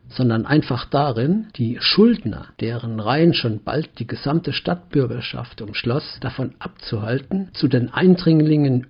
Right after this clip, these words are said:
überzulaufen, weil diese ihnen einen allgemeinen Schuldenerlass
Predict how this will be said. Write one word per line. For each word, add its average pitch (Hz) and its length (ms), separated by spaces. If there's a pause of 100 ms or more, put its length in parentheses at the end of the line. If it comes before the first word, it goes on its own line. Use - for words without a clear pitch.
überzulaufen, 131 880
weil 127 140
diese 170 400
ihnen 165 580
einen 120 320
allgemeinen 139 720
Schuldenerlass 120 880